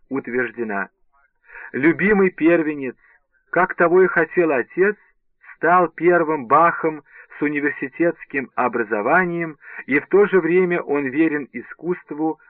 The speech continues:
музыкантского рода. И все же немало сомнений испытал Иоганн Себастьян.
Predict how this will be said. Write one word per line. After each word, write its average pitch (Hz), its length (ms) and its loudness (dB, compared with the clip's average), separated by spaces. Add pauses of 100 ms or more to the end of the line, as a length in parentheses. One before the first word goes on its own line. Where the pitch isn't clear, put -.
музыкантского 123 960 -4
рода. 98 440 -6 (560)
И 123 100 -4
все 160 240 0
же 139 80 -4
немало 175 560 -2
сомнений 160 720 -4
испытал 127 580 -4
Иоганн 123 480 -2
Себастьян. 117 720 -6